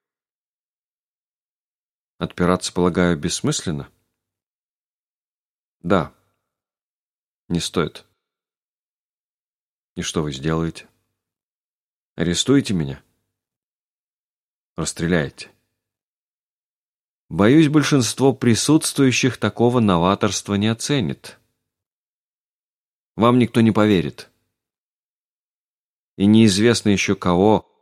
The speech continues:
расстреляет первым». «Угрожаете?» Боже упаси. Вы не тот человек, кого впечатляют угрозы.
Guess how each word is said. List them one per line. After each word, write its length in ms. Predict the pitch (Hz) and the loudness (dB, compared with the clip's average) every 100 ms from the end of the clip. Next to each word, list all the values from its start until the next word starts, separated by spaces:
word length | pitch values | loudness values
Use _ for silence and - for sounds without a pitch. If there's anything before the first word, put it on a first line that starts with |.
| _ _ _ _ | _ _ _ _
расстреляет 680 | 87 92 - 101 92 87 85 | -2 -2 -2 -2 0 0 -2
первым». 460 | - 117 73 67 67 _ _ _ _ _ _ _ _ _ _ _ _ _ _ _ _ _ _ - | -4 -4 -4 -8 -16 _ _ _ _ _ _ _ _ _ _ _ _ _ _ _ _ _ _ -6
«Угрожаете?» 880 | 95 92 90 76 78 78 - 101 - _ _ _ _ _ _ _ _ _ _ _ _ _ _ _ _ _ _ _ - | 0 2 2 2 -2 -2 -4 -12 -14 _ _ _ _ _ _ _ _ _ _ _ _ _ _ _ _ _ _ _ -8
Боже 380 | 80 76 - | -4 -4 -8
упаси. 500 | - - - - - _ _ _ _ _ - | -18 -20 -18 -16 -18 _ _ _ _ _ -14
Вы 200 | 71 92 | -2 0
не 140 | 131 | 0
тот 240 | 135 107 - | 0 -2 -2
человек, 460 | - 147 120 87 _ | -4 -2 -2 -4 _
кого 420 | - 82 87 85 _ _ _ _ _ | -6 -2 0 -2 _ _ _ _ _
впечатляют 720 | - 123 - - 110 92 87 | -4 -2 0 0 2 2 2
угрозы. 460 | 104 95 78 67 | -2 -2 -2 -6